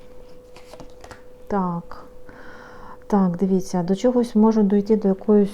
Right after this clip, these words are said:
до якоїсь, е, певної зго-, е, цього пунктика можуть дійти і зупинитися.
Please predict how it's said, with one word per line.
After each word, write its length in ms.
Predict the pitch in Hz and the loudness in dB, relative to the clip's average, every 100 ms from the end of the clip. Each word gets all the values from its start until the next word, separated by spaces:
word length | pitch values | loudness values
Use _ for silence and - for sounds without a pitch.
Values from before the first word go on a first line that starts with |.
| - - - - - - - - - - - | -8 -20 -20 -20 -20 -18 -16 -16 -16 -18 -8
до 160 | 185 190 | 0 2
якоїсь, 480 | 196 208 202 - - | 2 2 0 0 0
е, 320 | 190 190 180 175 175 170 165 - - - - - - - - - - - - - - | 2 2 2 0 -2 -2 -4 -8 -10 -14 -18 -20 -20 -20 -20 -20 -16 -12 -10 -10 -6
певної 640 | 202 196 190 190 185 185 180 | 0 2 4 4 4 2 0
зго-, 320 | 190 196 - | 0 0 2
е, 280 | 190 180 175 | 2 2 0
цього 360 | - 185 170 165 | 2 2 2 0
пунктика 540 | - 233 220 208 190 | 8 8 8 4 4
можуть 400 | 196 214 208 185 | 6 6 6 4
дійти 480 | 180 202 202 233 247 | 4 4 4 2 4
і 60 | 220 | 4
зупинитися. 880 | 196 202 202 185 165 - 214 - | 4 6 6 6 4 0 -2 0